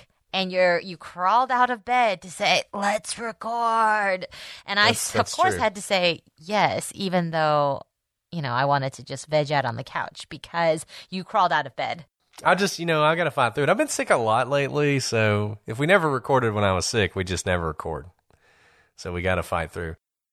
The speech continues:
Speaker 2: It's like that person who left the review talking about how you sound like you have a cold when you record, and you were literally recording with covid. It's like, yeah, jerk.
Speaker 1: I hope, I hope people know that, like, 'cause we recorded a bunch of the JonBenet Ramsey rep-, episodes all together, you know, uh,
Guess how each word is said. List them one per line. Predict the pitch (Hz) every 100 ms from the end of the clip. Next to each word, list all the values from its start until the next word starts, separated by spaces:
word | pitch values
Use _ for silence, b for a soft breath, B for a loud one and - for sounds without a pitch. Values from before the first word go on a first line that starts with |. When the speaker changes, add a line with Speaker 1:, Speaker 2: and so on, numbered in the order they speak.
| _
Speaker 2:
It's | 139 -
like | 202
that | 190 -
person | 175 165 156
who | 139
left | 135 131 123
the | 127
review | 107 107 117
talking | 113 113 113
about | 110 110
how | 101
you | 98
sound | - 104
like | 101 -
you | 101
have | 92
a |
cold | - 98 101 110
when | 110
you | 110
record, | 110 - 123 123 113
and | 98
you | 101
were | 98
literally | 113 110 110 104
recording | 101 113 113
with | 104
covid. | - 113 117 123 - -
It's | 110
like, | 110 104 104
yeah, | 180 185 92 -
jerk. | - 240
Speaker 1:
I | 311
hope, | 302 370 466 -
I | 285
hope | 339 453
people | 415 415 277
know | 202 196
that, | 214 156 127 -
like, | 196
'cause | 214 185
we | 233 220
recorded | 185 175 196 190
a | 165
bunch | 156 165 170
of | 139
the | 156 147 139 - _ -
JonBenet | 165 151 143 147 143
Ramsey | 139 143 139
rep-, | 139 135 143 -
episodes | 160 160 - 151 - _ _ _
all | 170 156 160
together, | - 143 147 165 165
you | 147
know, | 123 123 -
uh, | 156 127